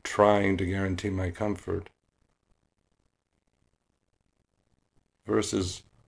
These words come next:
one that was compassion arising from a situation that wasn't about just my comfort.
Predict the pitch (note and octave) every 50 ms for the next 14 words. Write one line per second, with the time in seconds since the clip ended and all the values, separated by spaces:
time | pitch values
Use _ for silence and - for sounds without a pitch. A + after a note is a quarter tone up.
0 | _ _ _ - F#2+ G2 G#2 G#2 G#2 G#2 G2+ F#2+ F#2 G2 G2 F#2+ F#2+ - G2+ G2
1 | G2 F#2+ F#2+ F#2 F2+ E2+ - - - - - _ _ _ _ _ _ _ _ _
2 | _ _ _ _ _ _ _ _ _ _ _ _ _ _ _ _ _ _ _ _
3 | _ _ _ _ _ _ _ _ _ _ _ _ _ _ _ _ _ _ _ _
4 | _ _ _ _ _ _ _ _ _ _ _ _ _ - - A2+ G#2 G2 F2+ F2
5 | G#2+ G#2+ G#2+ G2+ - - G2+ G2 F#2+ F#2 G2 G2+ G2+ G2+ G#2 G2 F2+ G2 G2 F#2
6 | F2+ - F#2+ F#2+ F#2 - - G#2 G2 - - G2 F#2 F#2+ F#2+ F#2+ F#2 - - G2+
7 | F#2 F2+ E2+ E2+ _ _ _ _ _ _ _ _ _ _ _ _ _ _ _ _
8 | _ _ _ _ _ _ _ _ _ - - F2+ F2 - F#2+ G2+ A2 A#2+ A#2+ G#2+
9 | G2+ F#2 F#2+ F2 E2+ F#2 F2+ F2+ F2 E2+ - _ _ _ _ _ _ _ _ _
10 | _ _ _ _ _ _ _ _ - - - G2+ G2+ G2 F#2+ F#2 - - - -
11 | - - _ _ _ _ _ _ _ _ _ _ _ _ _ _ _ _ _ _
12 | _ _ _ _ _ _ _ _ _ _ _ _ _ - - G2 F2+ F2+ F2 -
13 | - E2+ D#2+ - - - - -